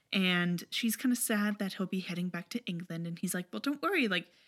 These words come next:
for the last two months of my visa here, I'm going to be staying here working on an experiment with Carlton. And I'd like to have you join in as my secretary to keep people from bugging me.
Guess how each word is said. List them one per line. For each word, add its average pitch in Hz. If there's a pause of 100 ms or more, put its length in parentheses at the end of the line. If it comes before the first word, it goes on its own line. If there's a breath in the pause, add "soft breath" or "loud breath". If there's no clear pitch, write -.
(160 soft breath)
for 233
the 208
last 240
two 330
months 285
of 269
my 262
visa 180
here, 165
I'm 240
going 185
to 175
be 170
staying 277
here 254
working 233
on 233
an 196
experiment 202
with -
Carlton. 180 (420 loud breath)
And 208
I'd 196
like 208
to 190 (120)
have 180
you 302 (200 soft breath)
join 247
in 202
as 180
my 147
secretary 151
to 220
keep -
people 226
from 277
bugging 160
me. 180